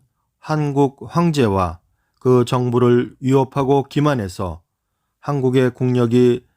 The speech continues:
충실하여 독립할 수 있을 때까지라는 조건으로 한국의 외교권을 박탈함으로써 그들의 보호국으로 만들었고, 그 결과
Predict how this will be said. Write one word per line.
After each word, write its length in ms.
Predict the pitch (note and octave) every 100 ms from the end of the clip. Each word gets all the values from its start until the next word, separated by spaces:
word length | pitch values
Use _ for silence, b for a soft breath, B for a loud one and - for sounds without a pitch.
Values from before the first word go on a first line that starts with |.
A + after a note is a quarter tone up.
| _
충실하여 880 | - E3+ F3 - D#3 B2 B2+ A2+ - _ _ _ -
독립할 560 | C3 D3 D3 D3+ D3
수 260 | C3+ D#3 D3+
있을 360 | B2+ - D3+
때까지라는 720 | - D#3 - D3+ D3+ D3 D3 C#3+
조건으로 760 | C#3 C3+ D3+ A#2+ F#2+ E2+ E2+ _ _ _ _ _ _ _ _ -
한국의 800 | D3+ D3+ C#3 C3+ C#3 C3+ C#3 -
외교권을 720 | B2 C3 D3+ D3 D#3 D3 D3 C#3+
박탈함으로써 1120 | C3 - D#3 D3+ B2+ G2+ - A#2+ G#2 F#2 - _ _ _ _ _
그들의 640 | B2+ B2 B2 B2 A#2+ A#2 -
보호국으로 960 | - B2+ C#3+ C#3+ C#3 B2+ C#3 C#3 C3 -
만들었고, 720 | A2 C3 C3 A2+ - - E2+ C#2+ _ _ _ _ _ _ _ _ _ _ _ _ _ _
그 280 | - C3+ C#3+
결과 680 | B2+ C#3+ C3 C3+ C3+ C3